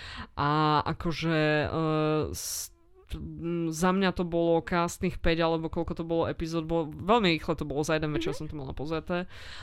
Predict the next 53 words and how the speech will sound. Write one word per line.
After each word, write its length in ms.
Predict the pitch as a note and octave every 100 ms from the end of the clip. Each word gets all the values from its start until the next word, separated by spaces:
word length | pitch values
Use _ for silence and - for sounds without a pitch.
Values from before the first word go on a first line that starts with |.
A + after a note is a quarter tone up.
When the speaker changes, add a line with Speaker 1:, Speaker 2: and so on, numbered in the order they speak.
| - -
Speaker 1:
A 340 | D#3+ E3 E3
ona 220 | - G3+
sa 80 | G#3
tam 140 | G3 G3
akoby 260 | F3+ G3+
tak 160 | G3 F3
vracia 300 | E3+ E3+ G#3
v 80 | -
tom 120 | F#3
seriáli 480 | F3 F3+ F3+ F3+ F3
do 80 | E3
svojho 240 | D#3+ F#3+ E3
domova, 300 | E3+ F3 E3+
lebo 160 | E3+
skončí 280 | - A3 A3
sa 120 | G3+
to 100 | F3
tým, 300 | D#3 F#3+ F#3
že 220 | F3 E3+ D#3
ona 220 | F3 D#3+
zistí, 340 | D#3 - E3+
že 160 | D3 D3
za 80 | D3+
všetkým 340 | D#3 - E3
je 100 | D3
Kingpin, 420 | E3+ E3+ G#3 G#3 G#3+
Speaker 2:
Mhm. 380 | - C4+ D4+
Speaker 1:
pre 100 | F3+
ktorého 300 | E3 F3+ F3
ona 160 | E3+ E3
pracovala, 640 | F3 E3+ F#3 F3+ F#3+ G3+ - - -
tak 160 | F#3+ F#3
akože, 340 | F3+ G3 F3+ E3+ E3
e, 80 | C#3 G2 D#3 D#3+ D#3 E3+ E3+
musela 340 | F3+ - F3+ D#3+
pred 240 | D#3+ D#3+
ním, 220 | D#3+ D#3+
e, 40 | A2+ G2+ D2 G#2+
ho 120 | E3
nejako 300 | F3+ E3 D3+
postrelila, 640 | D3+ - - G3+ F#3+ E3+ D#3
alebo 160 | D3
čo, 160 | - E3+
musela 260 | D#3 E3
pred 160 | D#3 D3
ním 140 | D3 D3
ujsť 480 | D3+ - - -
niekam 440 | D3+ C#3+ D3+ C#3+ C#3+
na 100 | C#3
svoju 240 | - D#3
lokálnu 380 | D3+ D3+ D#3 D3+
dedinu, 340 | D#3 D#3 C#3+ C#3
hej? 280 | D#3+ E3+